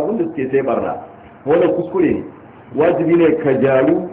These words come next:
ta hanyar neman dacewa daga Allah, sannan ka gyara iyalanka.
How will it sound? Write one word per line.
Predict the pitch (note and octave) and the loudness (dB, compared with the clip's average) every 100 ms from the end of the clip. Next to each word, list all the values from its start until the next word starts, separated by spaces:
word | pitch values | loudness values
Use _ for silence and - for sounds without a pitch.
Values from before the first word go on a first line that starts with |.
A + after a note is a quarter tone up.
| - - - - - | -16 -20 -20 -20 -2
ta | D#3+ | 2
hanyar | E3+ D#3+ | 4 4
neman | D3 D#3+ E3 E3 | 4 4 2 2
dacewa | E3 E3 D#3+ | 2 2 2
daga | D#3 C3 C3+ | 2 2 2
Allah, | E3+ E3 E3 - - - - - | 2 2 0 -6 -16 -20 -10 -2
sannan | C#3 D#3+ | 0 0
ka | B2+ | 0
gyara | C#3+ C#3+ | 2 2
iyalanka. | B2 A#2 G#2 A2+ A2+ - | 2 0 0 -2 -4 -8